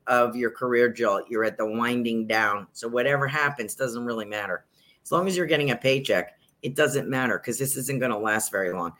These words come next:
That's the attitude I had to ad-, adopt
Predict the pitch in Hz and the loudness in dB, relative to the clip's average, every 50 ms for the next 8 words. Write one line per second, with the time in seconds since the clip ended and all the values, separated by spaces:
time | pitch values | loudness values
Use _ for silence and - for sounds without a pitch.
0 | _ - - - _ _ - 131 139 165 165 - - 165 143 113 147 147 147 139 | _ -20 -20 -20 _ _ -2 0 2 2 2 2 2 4 4 4 4 4 2 2
1 | 143 - 135 120 127 123 120 123 123 123 117 - - 120 117 117 101 - _ _ | 2 0 0 2 2 2 4 4 2 2 2 0 -2 0 0 0 0 -2 _ _
2 | - - 113 110 - 113 104 104 107 127 139 - - - | -4 -2 -2 0 2 4 6 6 6 6 4 2 -4 -16